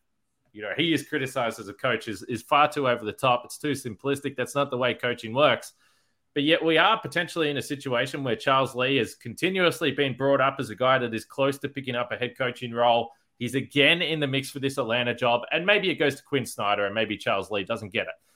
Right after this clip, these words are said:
But there's probably gonna be further openings across the league in the offseason. And it seems like it's a matter of time before Charles Lee gets it. He would be following Darvin Ham. Uh,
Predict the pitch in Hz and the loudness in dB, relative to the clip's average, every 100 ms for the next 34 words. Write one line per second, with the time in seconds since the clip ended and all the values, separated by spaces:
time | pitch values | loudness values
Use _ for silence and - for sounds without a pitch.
0 | _ - 110 131 - 147 165 160 151 147 | _ -6 -2 -2 4 6 6 4 2 2
1 | 139 131 - 135 139 107 123 127 123 117 | 2 -2 2 4 4 2 0 -2 -4 -4
2 | 110 - _ - 120 143 135 135 120 120 | -8 -16 _ -14 -4 0 0 -2 -4 0
3 | 117 110 135 127 113 110 - 123 110 110 | -2 -4 -6 -4 -2 -2 -4 -6 -4 -4
4 | 101 95 - 160 147 135 120 - 135 110 | -4 -6 -2 0 0 2 0 0 -4 -2
5 | 113 123 110 - 110 107 107 113 107 - | 0 2 0 0 -2 -2 -6 -4 -2 0
6 | 110 107 107 95 156 156 143 107 117 104 | 0 0 -4 -2 -2 0 -2 -4 -4 -4
7 | 110 - 120 101 95 123 135 123 123 135 | -6 -2 -2 -2 0 4 4 2 2 4
8 | 110 - _ _ _ _ _ - 95 92 | 2 -2 _ _ _ _ _ -8 -4 -2
9 | 90 87 | -2 -4